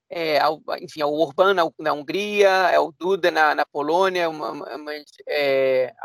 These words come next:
enfim, a, a, a outros líderes, é, da, da, da extrema-direita na República Tcheca, né, o Duterte nas Filipinas, enfim, o Orbán, o Duterte, o Duda, inclusive, tem, tem um histórico de antissemitismo em um outro caso, fizeram um outro comentário,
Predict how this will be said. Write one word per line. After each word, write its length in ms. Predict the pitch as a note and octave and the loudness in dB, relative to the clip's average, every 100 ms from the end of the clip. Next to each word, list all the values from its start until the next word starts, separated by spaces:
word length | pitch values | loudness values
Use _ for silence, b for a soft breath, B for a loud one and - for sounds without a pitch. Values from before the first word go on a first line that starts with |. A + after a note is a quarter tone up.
| - _ | -16 _
enfim, 280 | - C#3+ B2+ _ _ | -10 -10 -10 _ _
a, 220 | E3+ D3 C#3+ - - | 2 2 0 -8 -2
a, 160 | - - | -2 0
a 80 | - | 2
outros 300 | E3+ G3+ F3 | 4 2 -2
líderes, 500 | E3 F#3+ E3 F3 C3+ | -2 0 2 2 2
é, 440 | D3+ C#3+ C#3 C3 C3+ - _ | 2 2 2 0 -2 -12 _
da, 200 | D3 C3+ | 2 4
da, 160 | C#3 | 2
da 120 | C3 C#3+ | 0 -6
extrema-direita 840 | - F3 E3 D#3+ D#3 F3 E3+ C#3+ | -4 -2 0 -2 0 0 0 -2
na 80 | C#3+ | -2
República 380 | C#3 E3 - | -8 -8 -8
Tcheca, 500 | - F#3 G#3+ G#3 - | -2 2 4 4 2
né, 120 | E3 E3 | -2 -4
o 120 | C#3 | -6
Duterte 560 | C3 C#3 - F3+ - E3+ | -16 -4 2 2 0 -12
nas 160 | D#3+ | -12
Filipinas, 760 | - D#3+ D3 F3+ G#3+ G#3+ G3+ - _ _ | -10 -10 -10 -6 -4 0 0 -2 _ _
enfim, 240 | C#4+ - D3+ | -6 -4 -4
o 200 | C3+ B2+ | -2 -2
Orbán, 500 | C3 C3+ F3+ G3+ D#3+ | 0 4 4 4 0
o 80 | C3+ | -2
Duterte, 360 | - F3+ - | 2 2 0
o 40 | F3+ | -8
Duda, 120 | G#3 | -8
inclusive, 400 | F#3 E3 G3 B3 | -8 -4 -4 -2
tem, 260 | B3 A3+ | -4 -4
tem 180 | F#3+ G#3+ | -2 -2
um 40 | G#3 | -2
histórico 500 | - G3+ A#3+ G#3+ F3 | 0 0 0 -4 -4
de 380 | D3 D#3 F#3 | -4 -6 -4
antissemitismo 800 | F3+ F3 E3+ C#3+ - F3 F#3+ E3 | -6 -2 -4 -4 -6 -4 -4 -4
em 60 | D#3 | -4
um 180 | D3+ E3 | -2 0
outro 260 | D#3+ _ - | -2 _ -4
caso, 540 | D#3+ F3+ G3 F#3 D3 | 4 6 8 6 4
fizeram 280 | C#3 D#3 E3+ | -2 0 0
um 100 | F3+ F#3 | -2 -2
outro 220 | E3+ - | -2 -2
comentário, 440 | D#3+ - E3+ E3+ | -10 2 4 4